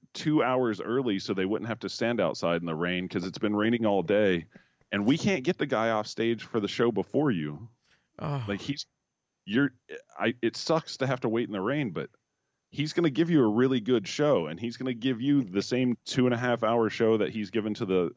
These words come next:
Speaker 1: uh, audience in front of you.
Speaker 2: I've did
Speaker 1: The
Speaker 2: that
Speaker 1: good
Speaker 2: one
Speaker 1: thing
Speaker 2: time. I've
Speaker 1: is
Speaker 2: literally pulled up to y'all's club before, and it was raining, on, waiting on the second show, and I was just like, "I will sit in the rafters, but I'm just gonna stay in the car." I mean,
Speaker 1: Yeah.
Speaker 2: if it bothers you that much, just stay in the car, and then we'll,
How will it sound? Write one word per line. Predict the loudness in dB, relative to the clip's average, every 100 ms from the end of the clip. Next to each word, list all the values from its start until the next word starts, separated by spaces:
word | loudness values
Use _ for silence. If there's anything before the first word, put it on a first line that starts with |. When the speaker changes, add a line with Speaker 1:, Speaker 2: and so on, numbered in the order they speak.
| -12 -4
Speaker 1:
uh, | -2 -2 -4 _ -2
audience | 2 2 0 -4
in | -2
front | -2 -2
of | -4
you. | -8 -10 _ _ -6
Speaker 2:
I've | -4 -2
did | 2
Speaker 1:
The |
Speaker 2:
that | 4
Speaker 1:
good | 6
Speaker 2:
one | 4
Speaker 1:
thing | 4
Speaker 2:
time. | 4
I've | 4 4
Speaker 1:
is |
Speaker 2:
literally | 4 4 0
pulled | 2 2 2
up | 0
to | 0
y'all's | 0 0
club | -2 -4 -4
before, | -6 -4 -2
and | -2 -2
it | -2
was | -4 -4
raining, | -2 0 0 -2
on, | -2 -4 0
waiting | 0 2
on | 0
the | 0
second | -2 -4 -4
show, | -4 -2 -2
and |
I | -2
was | -4
just | -8 -4
like, | -2 -4 -8 _ _ _ _ _ 2
"I | 4
will | 4 2
sit | 2 0 2
in | 0
the | 2
rafters, | 2 2 0 -4 0
but | 0
I'm | 2 0
just | -2
gonna | -4 -4
stay | -2 -2
in | -4
the |
car." | -6 -12 -12 -18 _
I | -2
mean, | -2 -2 -6 _ -12
Speaker 1:
Yeah. | -10 -2
Speaker 2:
if | 2 4
it | 4
bothers | 6 6 4 0
you | 0
that | 0 2
much, | 2 2 0 -4 -8
just | -8 -2
stay | -2 0
in |
the | -2
car, | 0 0 0
and | 2
then | 0 0
we'll, | -2